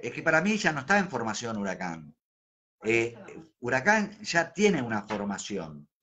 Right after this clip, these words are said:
Que el técnico no se decida es otra cosa. Para mí está en formación. Puede haber una o dos variantes por partido. Eh, pero hay que ser muy preciso.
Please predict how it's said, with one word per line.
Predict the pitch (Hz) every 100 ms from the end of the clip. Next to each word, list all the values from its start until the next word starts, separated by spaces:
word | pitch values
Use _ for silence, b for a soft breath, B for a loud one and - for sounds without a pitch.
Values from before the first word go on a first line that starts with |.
| - - _
Que | 120
el | 120
técnico | 147 196 202 160
no | 143
se | 139 139
decida | 123 - 180 180
es | -
otra | 117 117
cosa. | 156 143 - 90 71 _ _ _ _ _ _ _ _ _ _ -
Para | 110 147
mí | 214 208 - - -
está | 214 - - 190 113 - _ _ _ -
en | 104
formación. | 101 101 95 - 90 80 - _ _ _ -
Puede | 214 190
haber | 143 143 131 -
una | 131 127 123
o | 117
dos | 120 117
variantes | 110 113 104 101 98
por | - -
partido. | 95 92 95 82 78 - _ _ _ B B _ -
Eh, | 110 113 117 113 113 110 110 - _ _ _ _
pero | 135 127 123 123 117 113 110 - _ _ _ _ _ _ _ _ _ _ -
hay | 156
que | 165
ser | 156 180
muy | 180 185
preciso. | 160 - 202 - 110 85 -